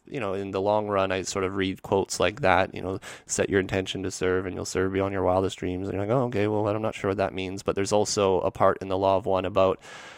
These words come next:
you know, the, in terms of service, what does it mean to serve? Um, well, everyone's service is unique. There's not a particularly individual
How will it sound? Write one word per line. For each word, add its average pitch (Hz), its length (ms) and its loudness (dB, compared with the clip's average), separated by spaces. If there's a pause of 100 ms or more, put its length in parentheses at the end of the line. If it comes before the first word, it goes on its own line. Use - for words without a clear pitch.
(1400)
you 135 60 0
know, 104 260 4
the, 101 340 4
in 104 160 0
terms 101 300 0
of 95 100 -2
service, 104 540 6
what 107 140 4
does 101 160 2
it 78 80 -2
mean 104 260 -4
to 104 140 -2
serve? 107 640 2
Um, 95 320 -4
well, 101 220 2
everyone's 131 400 2
service 117 440 0
is 110 160 -2
unique. 104 440 -4
There's 101 220 -6
not 101 160 2
a 98 120 2
particularly 98 1120 -2
individual 98 880 0